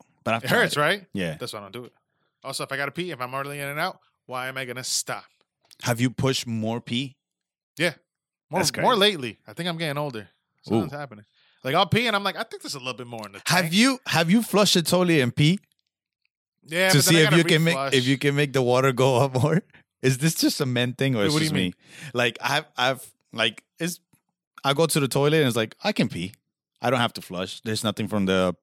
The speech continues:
Speaker 1: person, the previous person or anything, whatever." So I, I flush, it starts going like this, and then I just pee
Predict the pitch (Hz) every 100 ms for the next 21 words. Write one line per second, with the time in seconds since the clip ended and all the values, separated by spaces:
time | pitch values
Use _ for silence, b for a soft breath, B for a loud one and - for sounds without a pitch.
0 | _ - 107 - 101 98 - 110 101 -
1 | 98 101 95 98 101 101 101 113 B B
2 | B - 113 135 - 123 - 123 143 185
3 | - _ _ _ _ _ - 123 107 113
4 | 123 131 127 147 160 - _ 110 104 98
5 | 98 - 117 92